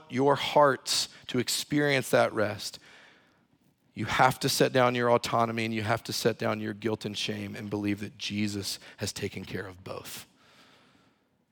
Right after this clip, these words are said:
You can be at rest, like, like today, like, like right now in this moment. You can, your soul can actually experience rest because Jesus is at rest.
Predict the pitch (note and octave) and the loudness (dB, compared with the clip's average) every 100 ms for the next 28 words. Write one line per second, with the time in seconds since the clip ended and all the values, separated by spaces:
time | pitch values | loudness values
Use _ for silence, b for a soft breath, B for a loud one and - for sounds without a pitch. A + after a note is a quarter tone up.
0 | _ _ _ _ _ _ _ _ _ - | _ _ _ _ _ _ _ _ _ -10
1 | G#2 C#3 D#3 E3 D3+ D3+ C3+ C3 C#3 E3 | -2 0 2 4 6 6 6 6 4 2
2 | - - A#2+ - _ _ C3 - E3 D#3 | -4 -2 0 0 _ _ -4 -2 0 2
3 | D3+ A2+ G2 - - B2+ B2+ B2 B2+ A#2+ | 2 0 -6 -8 -4 -4 -6 -2 -2 -2
4 | A#2 C#3 C#3 C3 A#2 G#2+ A2 A2+ A#2+ B2+ | 2 4 4 2 0 -4 -4 -2 -2 -2
5 | A#2 G2 - b b b B2 C3+ D#3+ A#2 | -4 -6 -12 b b b -4 -2 -2 0
6 | C#3 - D3 C3+ B2+ B2 A#2 - A#2 - | 0 0 4 4 2 0 0 0 -2 -2
7 | - A#2+ A#2 - A#2 B2 C#3+ - B - | -6 -6 -6 -4 0 0 -2 -10 B -8
8 | A2 G2 - G#2+ G#2+ G2+ G2+ - F2+ F2 | -8 -6 -6 -2 -2 -2 -4 -6 -8 -8
9 | - - - - - | -10 -10 -10 -6 -6